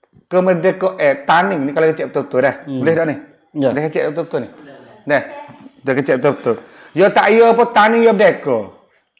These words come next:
Speaker 2: Hmm.
Speaker 1: Orang yang tak merdeka kau ni tu pelak.
Speaker 2: Pelak
Speaker 1: Oh,
Speaker 2: apa?
Speaker 1: tak mula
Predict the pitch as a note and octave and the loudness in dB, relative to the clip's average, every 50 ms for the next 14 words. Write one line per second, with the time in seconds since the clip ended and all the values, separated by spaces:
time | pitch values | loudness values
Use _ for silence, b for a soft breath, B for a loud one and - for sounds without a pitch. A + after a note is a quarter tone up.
0 | _ - A#2 A2+ A2 A2 G#2 G2+ G2+ G2+ G2 - - _ _ _ _ _ _ _ | _ -14 -12 -10 -10 -10 -12 -14 -18 -20 -20 -20 -20 _ _ _ _ _ _ _
1 | _ _ _ _ _ - D#3+ F3 F#3 F#3 G3+ A3 G#3+ G3 G#3 G#3 G#3 F#3 F#3 G3+ | _ _ _ _ _ 4 4 6 6 6 6 4 6 4 4 4 4 2 2 4
2 | G#3+ G#3+ G3 F3+ G#3+ G#3+ G#3+ - A3+ G#3+ - - G#3+ G#3+ G#3+ G#3+ G#3+ G#3+ F#3+ A#3+ | 2 2 2 4 2 2 4 4 2 2 4 4 2 2 2 2 2 2 0 0
3 | - G3 G#3 F#3 C#3+ - - - - - - _ _ _ _ _ _ _ _ _ | 2 2 4 4 4 2 0 -6 -16 -20 -20 _ _ _ _ _ _ _ _ _
4 | _ _ D#4+ _ _ _ _ _ _ _ _ _ _ _ _ _ _ _ _ - | _ _ _ _ _ _ _ _ _ _ _ _ _ _ _ _ _ _ _ -2
5 | C#3+ C#3 D#3 F3+ F#3+ G3 G3 E3+ E3+ F#3 F#3+ F#3+ | 0 2 4 4 4 4 4 2 0 2 2 2